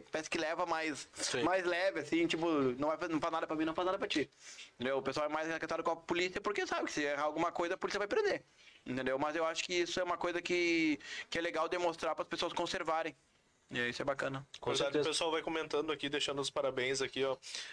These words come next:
Speaker 3: é, pra no-, pela nossa cobertura. Também a dona Cléia dizendo hoje os parabéns vai pro Ralph, que ajudou os bombeiros no lamentável incêndio da dona Tânia. A dona Eliane também dizendo parabéns, guris, pela cobertura de hoje, impecável. Pena que tenha sido tão triste, o povo santanense vai ajudar.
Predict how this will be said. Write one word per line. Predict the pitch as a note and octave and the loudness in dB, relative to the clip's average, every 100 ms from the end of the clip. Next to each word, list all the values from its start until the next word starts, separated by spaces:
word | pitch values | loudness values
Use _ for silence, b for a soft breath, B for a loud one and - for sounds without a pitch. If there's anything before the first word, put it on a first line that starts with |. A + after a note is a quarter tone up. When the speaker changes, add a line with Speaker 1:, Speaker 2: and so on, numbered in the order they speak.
| B | B
Speaker 3:
é, | - B2 A#2+ A#2 A#2 | -4 0 2 2 0
pra | C3 B2 | -2 -2
no-, | B2 | -2
pela | - B2+ | 0 0
nossa | B2+ B2 C#3 | 2 0 -2
cobertura. | C3 B2+ A#2 C3+ D3+ D3 | -2 -2 -2 0 0 0
Também | C3 C3 | -2 0
a | C#3 | 0
dona | C#3 C3 | 0 -2
Cléia | C3 C3 | 0 -2
dizendo | C3 C3+ C3 | -2 -2 0
hoje | C3 | -2
os | B2+ | -2
parabéns | D3 C3+ C3+ B2+ | -4 -2 -2 0
vai | C3 | -2
pro | B2 B2+ | -2 -2
Ralph, | C3 C#3 C3+ C3+ | 0 0 -2 -4
que | C3+ | -2
ajudou | B2+ B2+ B2 | -2 -2 -2
os | |
bombeiros | B2+ A#2 B2 B2+ C3 B2 - B B - | 0 -2 0 0 0 0 -4 B B -8
no | C#3 | -4
lamentável | C3+ C#3 C#3 C3 C3+ | -2 -2 -2 -2 0
incêndio | - C3 B2+ C3 | 0 -2 -2 -2
da | |
dona | B2+ B2+ B2+ | 0 0 -2
Tânia. | - A#2+ A2+ G#2+ B B B B - | -2 -2 -2 -4 B B B B -8
A | |
dona | C3+ C3+ | -2 -2
Eliane | C#3 C3 C3+ C3+ | 0 0 0 -2
também | C#3 C3+ | -2 -4
dizendo | C3+ B2+ C3 C3 | -6 -4 -4 -2
parabéns, | C3+ B2+ C3+ B2+ | -2 0 0 -2
guris, | C3 B2+ B2 | -2 -2 -2
pela | C3 B2 | -2 -2
cobertura | B2+ B2 - B2 | -2 -2 0 -2
de | B2 | 0
hoje, | B2 C#3+ | 0 0
impecável. | D3+ B2+ - B2+ C#3 C#3 | -2 -4 -2 -2 -2 -4
Pena | C#3+ C#3+ | -4 -4
que | C3+ | -4
tenha | C#3 | -2
sido | C#3 - C3+ | -2 -2 -4
tão | C3+ C3 | -4 -4
triste, | - C3 C3+ - | -2 -2 -2 -4
o | |
povo | - F3 | -2 -2
santanense | - C3+ C3+ B2+ B2 | -2 -4 -2 -2 -4
vai | - C3 | -2 -2
ajudar. | C3 C3+ A2+ | -2 -2 -2